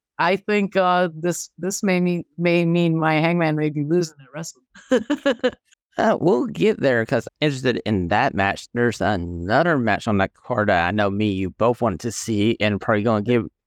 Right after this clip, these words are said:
Speaker 2: Tony Khan fifty bucks again.
Speaker 1: Yup, 'cause this whole card is nuts.
Speaker 2: Okay, so we're moving on to our third standing question of the week.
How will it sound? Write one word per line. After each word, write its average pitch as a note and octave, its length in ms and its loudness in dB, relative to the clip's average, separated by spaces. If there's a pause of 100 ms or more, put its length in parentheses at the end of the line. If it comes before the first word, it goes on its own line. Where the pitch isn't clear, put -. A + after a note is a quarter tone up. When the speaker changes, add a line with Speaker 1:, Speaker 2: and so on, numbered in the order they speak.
(240)
Speaker 2:
Tony C#3 240 0
Khan A2+ 240 -2
fifty A2+ 260 0
bucks - 380 -2
again. A2+ 340 -2 (460)
Speaker 1:
Yup, F#3 280 2
'cause G3 180 -2
this A3+ 160 0
whole F3+ 200 2
card C3 320 0
is B2 140 -8
nuts. B2+ 520 -6 (220)
Speaker 2:
Okay, A#2 300 0
so A2+ 160 2
we're C#3+ 100 4
moving D#3+ 240 4
on C3 200 0
to B2 120 -2
our F2 140 0
third A2 320 -2
standing A2+ 260 0
question G#2 380 -2
of G2 60 -2
the F#2+ 120 2
week. G2+ 160 0